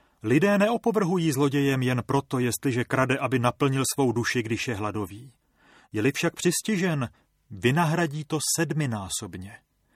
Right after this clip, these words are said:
Dá všechny hodnotné věci svého domu. Každému, kdo cizoloží se ženou, se nedostává srdce. Ten, kdo to dělá, ničí svou vlastní duši.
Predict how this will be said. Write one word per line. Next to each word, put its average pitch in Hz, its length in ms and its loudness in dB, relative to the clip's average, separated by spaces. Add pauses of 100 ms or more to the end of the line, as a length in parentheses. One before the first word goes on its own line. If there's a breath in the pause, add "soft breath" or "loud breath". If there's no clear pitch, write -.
(280 soft breath)
Dá 110 220 2
všechny 185 560 0
hodnotné 165 560 0
věci 143 260 0 (100)
svého 127 260 -4
domu. 95 280 -8 (1600)
Každému, 175 580 2
kdo 160 180 0
cizoloží 160 640 0
se 147 120 0
ženou, 117 400 -6 (140)
se 117 100 -4
nedostává 120 800 -2
srdce. - 500 -10 (680 loud breath)
Ten, 143 200 6
kdo 165 140 4
to 156 140 2
dělá, 135 460 0 (200 soft breath)
ničí 160 600 -2 (100)
svou 151 200 2
vlastní 123 440 -2
duši. 104 340 -8